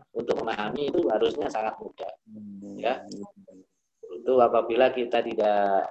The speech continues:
Speaker 1: apa, letterlock, eh, ekstrim letterlock. Sebetulnya kalau ekstrim letterlock ya itu
Speaker 2: Berbahaya.
Speaker 1: itu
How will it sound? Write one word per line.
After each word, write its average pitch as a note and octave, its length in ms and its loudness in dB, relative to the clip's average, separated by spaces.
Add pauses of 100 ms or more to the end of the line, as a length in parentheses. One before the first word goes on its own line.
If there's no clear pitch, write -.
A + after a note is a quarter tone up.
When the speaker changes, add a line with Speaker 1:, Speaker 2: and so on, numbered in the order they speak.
Speaker 1:
apa, B2+ 480 0
letterlock, B2+ 560 2 (400)
eh, - 280 -6 (120)
ekstrim - 480 2
letterlock. - 480 -2 (560)
Sebetulnya - 720 0 (640)
kalau - 160 -6
ekstrim B2+ 400 0
letterlock B2+ 480 2
ya F#2+ 80 -2
itu A2+ 180 -2 (1080)
Speaker 2:
Berbahaya. G2+ 400 4
Speaker 1:
itu G#2 80 10